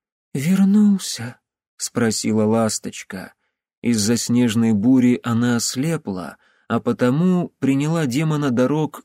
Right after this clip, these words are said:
за другого. "Да". Хранитель пути приглушил голос, чтобы она не распознала обмана. "Теперь я всегда буду с тобой".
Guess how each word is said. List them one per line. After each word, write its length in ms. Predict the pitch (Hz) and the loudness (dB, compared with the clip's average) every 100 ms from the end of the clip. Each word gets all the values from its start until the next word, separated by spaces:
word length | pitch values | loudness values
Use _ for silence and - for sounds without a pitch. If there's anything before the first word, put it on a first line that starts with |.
| _ | _
за 240 | 123 143 | -6 -4
другого. 880 | 131 143 131 117 110 98 - 57 - _ _ _ _ _ _ _ _ _ _ _ | -2 -2 -2 -4 -4 -4 -10 -18 -20 _ _ _ _ _ _ _ _ _ _ _
"Да". 680 | _ 104 113 107 101 95 - _ _ _ _ _ _ | _ -10 -6 -6 -6 -8 -14 _ _ _ _ _ _
Хранитель 640 | - 101 104 113 104 104 | -8 -2 0 2 0 -4
пути 560 | - 110 - 120 113 104 - _ - | -2 -4 0 0 0 -2 -10 _ -2
приглушил 800 | 131 110 123 131 - 160 131 101 | 0 2 0 -2 -4 -2 -2 -2
голос, 520 | 98 147 160 107 101 | -2 -2 0 -2 -4
чтобы 460 | - - 110 110 | -8 -4 0 2
она 220 | 113 120 123 | 2 0 0
не 140 | 117 | 0
распознала 720 | 113 - 120 104 123 120 117 | -2 -4 -4 -2 0 0 0
обмана. 720 | 117 110 131 117 95 98 64 - _ _ _ _ _ | -2 -2 -2 -2 -4 -8 -16 -20 _ _ _ _ _
"Теперь 760 | - 101 - 107 104 98 - _ | -6 -6 -6 -6 -4 -6 -12 _
я 320 | 107 110 117 | -2 -2 -2
всегда 760 | 107 - 117 113 107 123 127 | -8 -10 -8 -6 -6 -4 -4
буду 460 | 98 95 101 104 - | -6 -4 -6 -6 -10
с 180 | - - | -12 -12
тобой". 720 | 101 95 104 92 - - _ | -12 -12 -10 -10 -12 -20 _